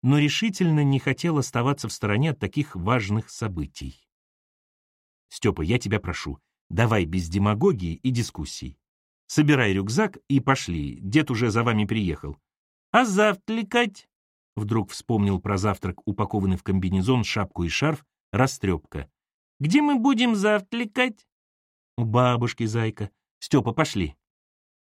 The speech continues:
Входная дверь была почему-то открыта, хотя мать терпеть не могла, когда ее не запирали. И всегда ругала отца за то, что он совершенно не думает о безопасности детей. У подъезда толпился народ,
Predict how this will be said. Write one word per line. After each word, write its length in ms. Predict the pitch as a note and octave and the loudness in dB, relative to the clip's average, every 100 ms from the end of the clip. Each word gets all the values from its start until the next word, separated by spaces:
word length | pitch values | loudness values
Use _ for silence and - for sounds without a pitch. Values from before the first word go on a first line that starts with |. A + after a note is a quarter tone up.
| _ _ _ _ _ | _ _ _ _ _
Входная 420 | - F3 G3 F#3+ | 0 4 4 4
дверь 200 | F3 E3 | 2 2
была 200 | D#3 D3+ | 2 0
почему-то 380 | C3+ D3+ C#3 C3+ | -2 -2 2 0
открыта, 460 | - - G3 F#2+ | 0 -4 -2 -4
хотя 280 | - F2 G2 | -6 -2 0
мать 200 | G2+ G2 | 0 2
терпеть 500 | C3 B2 - A#2 - | 0 0 0 0 0
не 100 | G2 | 0
могла, 340 | G2 F#2+ B2+ | 0 0 -2
когда 320 | C3 A2 G2+ G#2+ | -2 -4 0 2
ее 200 | G2+ G2 | 2 2
не 160 | A2 | 0
запирали. 680 | G2 A2 A#2+ G#2+ F2+ E2 D2+ _ _ _ _ - | -2 -2 0 0 0 -2 -6 _ _ _ _ 0
И 120 | C3+ | 0
всегда 440 | - C#3+ A#2 G3 | 2 -2 0 0
ругала 420 | G3+ F#3 F3+ E3+ E3 | 2 0 0 2 0
отца 340 | D#3 C3+ G#2 | -2 -2 0
за 120 | G2 | 0
то, 120 | G2+ A#2+ | -2 -2
что 160 | - | -2
он 80 | A2 | -2
совершенно 540 | - G#2+ - B2 B2+ | -2 -4 -2 -2 0
не 180 | A#2 A2+ | 2 0
думает 580 | G#2 F2+ D#3 F3 E3+ - | 0 2 2 2 -2 -2
о 100 | B2+ | -2
безопасности 1040 | B2 B2+ G#2+ G2 C3 D3 - B2 - - A#2+ | 0 2 0 2 2 2 -4 -8 -8 -8 -6
детей. 720 | F#2+ A#2 - B2 E2+ C2+ _ _ _ _ _ _ _ - | -4 -6 -2 0 0 -6 _ _ _ _ _ _ _ 0
У 100 | F3 | 4
подъезда 600 | D#3+ C3 D3+ G#3 F3 F#3 | 4 2 0 0 2 2
толпился 600 | D#3 D3 F3 F#3 - F3+ | 2 0 0 -2 0 0
народ, 440 | D#3 C#3 C#3 | 2 2 0